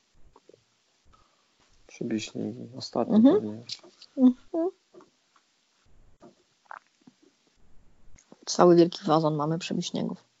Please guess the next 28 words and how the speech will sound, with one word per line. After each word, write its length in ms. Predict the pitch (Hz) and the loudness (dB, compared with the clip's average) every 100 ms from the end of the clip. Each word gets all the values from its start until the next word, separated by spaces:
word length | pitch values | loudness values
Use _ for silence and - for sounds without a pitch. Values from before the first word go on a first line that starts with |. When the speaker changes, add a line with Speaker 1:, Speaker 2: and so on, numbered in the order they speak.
| _ _ _ - - - | _ _ _ -20 -20 -10
Speaker 1:
O, 200 | 160 147 | -2 0
s-, 180 | 110 - - - - | 0 -6 -12 -12 -4
fa-, 160 | 113 110 - | -2 -2 -6
fa-, 200 | - - | -10 -8
faktycznie? 540 | - 107 - - 233 311 | 0 0 0 -4 -2 0
Ale 140 | 123 | 0
to 100 | 110 | 4
jakby 460 | 113 107 117 113 110 - | 4 4 4 2 0 -2
takie 320 | 113 - 113 | -2 0 -2
dzi-, 260 | - 113 | -2 -6
dzi-, 200 | 113 - - | -2 -4 0
dzikie, 340 | 123 120 - | -2 4 4
czy 140 | - | 4
to 160 | - 165 | 0 2
wasze 280 | 147 127 123 | 2 2 0
tam? 260 | 117 107 101 - - - | 0 -4 -8 -20 -16 4
Speaker 2:
Nie, 400 | 240 349 277 170 208 | 6 10 8 8 4
to 60 | |
no, 60 | 269 466 415 | 2 2 2
poszliśmy 320 | 359 349 - | 2 2 2
na 100 | 381 | 6
górę 280 | 339 254 180 | 8 10 8
taką. 300 | - - 156 170 - - _ _ _ - - | 4 0 -4 -6 -16 -20 _ _ _ -20 -8
Na 80 | 226 | -4
skarpę. 400 | - 175 175 381 - _ - _ _ - - - _ _ - - - _ _ _ _ _ | 4 6 6 4 4 _ -20 _ _ -20 -20 -20 _ _ -20 -20 -20 _ _ _ _ _
I 60 | - | -4
sobie 260 | - 415 427 | 2 4 4
nazbieraliśmy. 600 | 392 381 392 226 - | 4 4 6 4 2